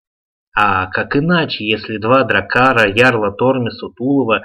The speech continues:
с полудня висят на хвосте оленя? Загоняют его, как волки в лесу загоняют настоящих оленей. Загоняют, но пока не могут догнать. От громкого хода Ледунга вода за бортом громко журчала,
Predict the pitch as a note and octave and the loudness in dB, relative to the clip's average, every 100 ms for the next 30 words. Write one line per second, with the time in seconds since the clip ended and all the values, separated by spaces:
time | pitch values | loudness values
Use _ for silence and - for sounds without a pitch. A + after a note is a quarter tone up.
0 | - - - A2+ G#2 B2+ B2+ B2 A#2+ - | -10 -18 -6 -4 -2 -2 -2 -2 -4 -2
1 | B2+ B2+ B2 C3 B2 - C#3 D3 D#3+ D#3+ | -2 -2 -6 -4 -4 -2 -2 0 0 0
2 | G2+ F#2 - _ - - _ - G2+ A2 | -2 -8 -12 _ -20 -20 _ -14 -8 0
3 | A2+ A2 A#2 C3+ C3 C#3 B2+ A2 A#2 A2 | 2 4 4 2 2 0 2 0 0 -2
4 | G#2+ B2+ D#3 C3+ - G2+ A2+ - E3 C#3+ | -2 0 2 0 -4 -4 -4 -4 -4 -2
5 | A#2+ A2 A2 B2+ B2 B2 G#2+ A2 A#2 A2+ | -2 -2 0 0 0 -4 -8 -4 -2 -2
6 | A#2 - C3 C#3 A#2 G2+ F2+ - - _ | -4 -4 -2 0 0 -4 -10 -16 -20 _
7 | - _ _ - G2+ G#2+ G#2+ G#2+ B2 D#3+ | -20 _ _ -14 -6 -2 2 2 2 2
8 | D3 G2+ A2+ C#3+ C#3 A#2+ A#2 B2+ B2+ B2 | 0 -2 -2 -2 -2 -4 -2 -2 0 0
9 | B2 B2 A#2 C#3 C#3 C3 G#2 E2 - _ | 0 -2 0 0 2 -2 -2 -4 -12 _
10 | _ - - _ - _ - - _ - | _ -20 -20 _ -20 _ -20 -20 _ -14
11 | - B2+ B2 B2 A#2+ A#2+ - B2 A2+ A2+ | -6 0 0 0 -2 -2 -2 0 2 4
12 | C3+ C3+ B2+ A2+ G#2+ - - - A2+ A2 | 2 2 -2 0 0 -2 -16 -6 -2 0
13 | A#2 A#2 A2+ A2+ A#2+ A2 A#2+ A#2 B2+ B2+ | 0 0 -2 -2 -4 0 0 0 -2 -2
14 | C#3+ - E3 C3+ G2+ F2+ | -4 -2 0 0 -2 -4